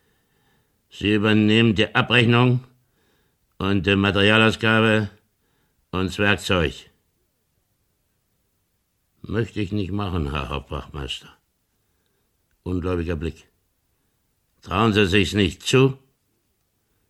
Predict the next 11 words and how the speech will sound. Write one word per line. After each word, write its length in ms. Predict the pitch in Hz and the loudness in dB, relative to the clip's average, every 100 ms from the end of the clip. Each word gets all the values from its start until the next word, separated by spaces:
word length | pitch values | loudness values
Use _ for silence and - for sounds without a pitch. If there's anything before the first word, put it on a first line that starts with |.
| _ _ | _ _
„Das 220 | 80 - | -8 -6
schon, 400 | 98 101 104 - _ _ _ _ _ _ _ _ _ _ _ - | -4 -4 -4 -10 _ _ _ _ _ _ _ _ _ _ _ -12
aber 180 | 82 85 | -4 -4
ich 160 | 73 | -2
möcht's 360 | 87 87 - - | -4 -6 -8 -10
nicht 180 | 76 85 | -8 -6
machen.“ 300 | 85 - - _ _ _ _ _ _ _ _ | -8 -8 -14 _ _ _ _ _ _ _ _
Pause, 460 | - 85 82 87 85 _ _ _ - | -10 -8 -6 -8 -12 _ _ _ -14
warten, 420 | 78 82 78 80 _ _ _ _ _ _ _ _ | -10 -8 -10 -12 _ _ _ _ _ _ _ _
Schlüssel 340 | - 87 85 | -8 -4 -4
klappern. 300 | 82 73 | -6 -10